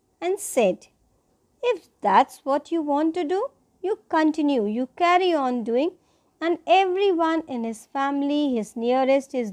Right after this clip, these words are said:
dearest, everyone supported her in fulfilling her dream.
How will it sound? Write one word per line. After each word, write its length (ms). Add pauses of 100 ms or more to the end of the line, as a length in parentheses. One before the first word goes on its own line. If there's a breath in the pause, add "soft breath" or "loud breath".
dearest, 420 (500)
everyone 680
supported 760
her 220 (120)
in 220 (140)
fulfilling 580 (200)
her 120 (240)
dream. 260